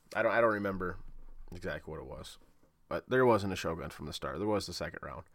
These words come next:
or the, the third round, 'cause they got their, they got their boots first, basically. <laughs> But then I bitch, I'm like, "I wanted my fucking Shoguns!"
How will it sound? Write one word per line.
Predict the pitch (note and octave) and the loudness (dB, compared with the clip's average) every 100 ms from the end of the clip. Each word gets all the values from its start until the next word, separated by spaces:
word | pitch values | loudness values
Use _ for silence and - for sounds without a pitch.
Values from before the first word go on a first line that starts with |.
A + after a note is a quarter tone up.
| - - _ - | -20 -20 _ 2
or | G#2 | 4
the, | F#2+ F2 _ | 2 -2 _
the | F#2 | -8
third | E2+ F#2+ E2 | -2 0 0
round, | E2 C#2+ F#2 | 0 -2 -4
'cause | - F2 | -6 -6
they | |
got | D#2+ D#2 | -4 -2
their, | E2+ D#2+ - | -4 -6 4
they | A#2 | 8
got | B2+ G2+ | 10 8
their | G2+ | 6
boots | F2 G2 F2 - | 2 2 2 -2
first, | - D2+ E2 - | 0 0 0 -2
basically. | - - - - - F#2 - - | -8 -6 -6 -10 -8 -4 -4 -2
<laughs> | D3 - | 0 6
But | D3 | 8
then | C#3+ | 8
I | C#3 A#2+ | 8 6
bitch, | G#2+ G#2 | 4 2
I'm | C3 | 4
like, | C#3+ | 8
"I | F#3 | 10
wanted | B3 C4 B3 | 12 12 10
my | A3 | 8
fucking | - A3+ - | 10 10 10
Shoguns!" | A#3+ A3 G3 E3 D3 B2 | 0 2 2 2 0 -2